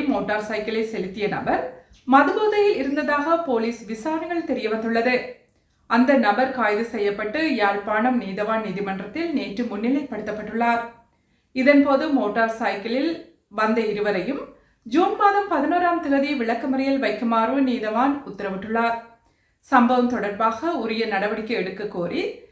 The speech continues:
அரச வைத்திய அதிகாரிகள் சங்கம் வைத்தியசாலை பணிப்பாளருக்கும் வடமாகாண ஆளுநருக்கும் அவசர கடிதம் ஒன்றை அனுப்பியுள்ளது. குறித்த கடிதத்தில் பின்வரும் நான்கு கோரிக்கைகள் முன்வைக்கப்பட்டுள்ளன.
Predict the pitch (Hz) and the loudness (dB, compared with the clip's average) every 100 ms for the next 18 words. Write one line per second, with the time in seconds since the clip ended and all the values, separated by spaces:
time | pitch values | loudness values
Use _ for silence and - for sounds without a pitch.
0 | _ _ 277 370 415 440 320 320 330 330 | _ _ 2 4 2 2 4 2 2 2
1 | 277 277 277 269 285 285 269 240 269 285 | 2 2 2 2 2 0 0 0 0 0
2 | 277 208 214 226 240 233 247 247 220 185 | 0 -2 -2 -4 0 0 2 0 -4 -4
3 | 190 196 196 - 339 - - _ _ _ | -2 -2 -2 -4 -8 -8 -16 _ _ _
4 | 247 302 415 427 415 381 381 247 269 277 | 2 4 4 2 2 4 6 4 4 4
5 | 277 269 294 208 247 277 359 - 214 233 | 2 2 -4 -2 -2 -4 -8 -6 -6 0
6 | 277 277 311 269 208 208 208 226 247 - | 0 0 0 -4 -4 -4 -2 2 0 -2
7 | - _ _ _ _ _ - 269 - 254 | -12 _ _ _ _ _ 0 2 4 2
8 | 240 214 214 220 294 277 233 220 208 285 | 2 2 2 2 -2 0 -2 0 0 2
9 | 320 233 302 370 381 233 220 214 240 277 | 2 2 2 0 -4 -2 -2 -2 -2 0
10 | 277 202 196 196 - 220 220 226 | 0 -2 -6 -8 -10 -6 -2 4